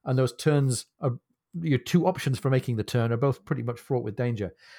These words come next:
Tacking, when you turn the boat so that it passes through head to wind, is a really risky maneuver in a tall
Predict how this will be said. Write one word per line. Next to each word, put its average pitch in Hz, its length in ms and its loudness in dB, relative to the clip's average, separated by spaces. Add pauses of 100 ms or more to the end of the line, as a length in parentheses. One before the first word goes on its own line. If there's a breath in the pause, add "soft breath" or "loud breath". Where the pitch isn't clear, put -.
(220 soft breath)
Tacking, 175 580 0 (300)
when 127 180 4
you 120 80 2
turn 143 240 2
the 123 80 2
boat 120 380 0 (480)
so - 160 2
that 123 160 2
it 127 100 -4
passes 135 320 -2
through 127 220 2
head 117 160 -2
to 107 80 -4
wind, 110 400 0 (500 soft breath)
is 127 140 2
a 107 80 0
really 135 400 2
risky 143 360 0
maneuver 131 400 2
in 117 120 2
a - 20 -4
tall 127 400 0